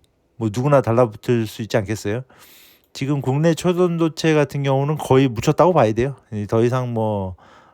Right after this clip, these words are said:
어, 올라갈 수 있는 상황은 아니고 그렇다 그러면은 아이온큐, 리게티 컴퓨터, 뭐 인텔,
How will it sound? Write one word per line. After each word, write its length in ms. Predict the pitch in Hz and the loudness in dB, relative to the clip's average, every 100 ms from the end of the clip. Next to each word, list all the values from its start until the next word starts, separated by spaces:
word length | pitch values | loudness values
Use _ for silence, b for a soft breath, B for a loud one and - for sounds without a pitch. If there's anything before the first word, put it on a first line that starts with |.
| _ | _
어, 300 | 95 92 92 98 | -8 -6 -4 -2
올라갈 320 | 110 113 110 | 0 0 0
수 160 | - | -4
있는 180 | 101 107 | -8 -6
상황은 320 | 104 120 123 | -2 0 0
아니고 600 | 117 90 95 120 110 82 - b b b b b | -2 -2 0 4 4 2 -10 b b b b b
그렇다 340 | - 127 139 120 | -2 0 2 2
그러면은 680 | 120 117 117 120 143 156 - B B B B B | 2 2 0 2 0 -2 -6 B B B B B
아이온큐, 880 | 101 120 135 139 131 127 - 135 131 | 4 4 6 4 0 -4 -2 2 4
리게티 540 | 113 113 131 123 - | 2 4 2 2 -4
컴퓨터, 800 | 120 135 123 - - - 127 127 | -2 -4 -4 -10 -10 2 4 4
뭐 440 | 110 107 113 120 107 | 2 -2 -2 -2 -2
인텔, 1000 | 107 113 101 - 123 131 123 95 85 | -2 -4 -4 2 4 6 4 2 -4